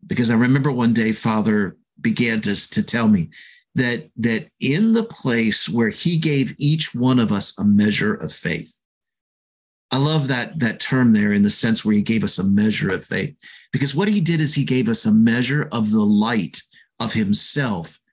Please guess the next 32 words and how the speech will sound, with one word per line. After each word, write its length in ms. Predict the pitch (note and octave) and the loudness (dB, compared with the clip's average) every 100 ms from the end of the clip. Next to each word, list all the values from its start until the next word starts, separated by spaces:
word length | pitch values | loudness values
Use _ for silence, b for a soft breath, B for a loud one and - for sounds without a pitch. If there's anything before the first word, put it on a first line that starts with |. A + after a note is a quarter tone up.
| _ _ - | _ _ -8
to 300 | - A2+ - | -2 -2 -2
each 420 | C3+ C3+ C#3+ - - | -2 0 0 -4 -4
and 160 | A2+ G#2+ | 0 0
every 340 | F2 E2 G2 | 0 -2 -4
one 260 | G2 F#2+ F#2 | -4 -6 -8
of 120 | F2+ | -8
us. 480 | F2 D2+ - - - _ _ _ _ - | -8 -4 -4 -6 -10 _ _ _ _ -6
And 140 | C#3 | -4
so 320 | C#3+ E3 C3+ - | 0 0 0 -2
in 380 | E3 G3+ A3 G#3 - | -2 0 0 -2 -4
each 360 | F#3 G#3 G#3 - | 0 0 0 -2
and 140 | F3 | -2
every 320 | D3 C#3 C#3 | -2 -2 -2
one 280 | A2+ A#2+ B2+ | 0 0 2
of 120 | A2 | 2
us 240 | A2 G#2 - | 0 -2 -2
is 180 | A#2+ G#2+ | -2 0
a 80 | A2+ | -2
place 720 | - - G2 F#2+ G#2+ - - B B B | -6 -8 -4 -2 0 -2 -4 B B B
where 180 | A#2+ C3+ | -2 0
the 120 | B2+ | 0
Father 400 | A#2 C#3+ C#3 D#3 | -2 -2 -2 -2
has 260 | D3 C#3+ A2+ | -2 -2 -4
shed 380 | - - C#3+ - | -4 -4 -4 -4
his 240 | F3+ D#3+ | -2 0
light, 220 | C3 A2 B B | -2 -4 B B
and 120 | - | -2
he's 200 | C#3+ C3+ | 0 -2
given 400 | A2+ D3 F3 G#3+ | -2 -4 -2 -2
us 260 | F3 D3+ - | 0 -2 -4
a 100 | A#2+ | -8
portion 640 | - - D3 D#3+ - A2+ | -10 -6 -2 0 0 -2